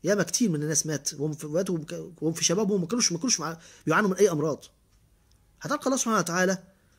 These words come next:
محمل ب-، بآثام ومعاصي وأكاذيب. كم أذان أذيته وكده. فالعاملون على هذه البرامج يأكلون حراما. سواء بشكل مباشر أو بغير مباشر. كل اللي انتوا تشوفوهم في المس-، في المس-، في المسلسلات، في ال-، في ال-،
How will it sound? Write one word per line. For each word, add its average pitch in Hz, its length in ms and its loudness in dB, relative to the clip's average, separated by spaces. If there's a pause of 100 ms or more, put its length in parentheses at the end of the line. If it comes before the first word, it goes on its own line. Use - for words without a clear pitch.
(300)
محمل 143 460 2 (460)
ب-، 143 380 0 (680)
بآثام 156 460 4
ومعاصي 160 480 2 (160)
وأكاذيب. 139 580 0 (680)
كم 185 160 0
أذان 170 200 -2
أذيته 156 340 2
وكده. 120 240 -12 (600)
فالعاملون 214 680 0
على 233 100 0
هذه 214 120 0
البرامج 190 460 -2 (300)
يأكلون 180 300 -4
حراما. 143 380 -6 (1120)
سواء 208 200 -6
بشكل 165 380 -8
مباشر 160 220 -2
أو 151 60 -6
بغير 151 160 -6
مباشر. 131 300 -10 (960)
كل 180 60 0
اللي 185 120 2
انتوا 175 140 -6
تشوفوهم 175 240 -4
في 147 60 -6
المس-، 131 180 -8
في 127 80 -14
المس-، 120 160 -10
في 120 140 -16
المسلسلات، 127 480 -8
في 139 60 -8
ال-، 131 160 -6
في - 60 -16
ال-، 123 120 -14